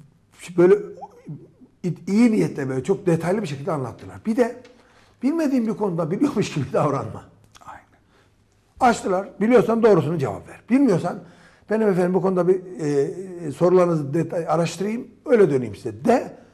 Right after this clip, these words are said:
Speaker 1: ö-, öyle yap dedi. Ve bunun yok faydası gördüm. Allah onlara rahmet etsin. Bu bana çok büyük bir elinde şey oldu.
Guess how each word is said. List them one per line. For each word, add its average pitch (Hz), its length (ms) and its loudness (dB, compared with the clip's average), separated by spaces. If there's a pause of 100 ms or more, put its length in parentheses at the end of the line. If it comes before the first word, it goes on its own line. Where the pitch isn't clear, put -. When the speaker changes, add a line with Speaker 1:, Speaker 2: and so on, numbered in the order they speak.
(720)
Speaker 1:
ö-, - 160 -6
öyle 247 240 6
yap 143 220 0
dedi. 104 240 -16 (300)
Ve 233 140 4
bunun 262 260 2
yok 247 200 2
faydası 131 360 -6
gördüm. 123 300 -4
Allah 151 160 -2
onlara 170 320 2
rahmet 175 260 -4
etsin. 180 240 -4
Bu 196 120 6
bana 196 220 0
çok 214 240 -4
büyük 175 220 -4
bir 208 160 -4 (340)
elinde 165 320 0
şey 175 160 0
oldu. 95 220 -8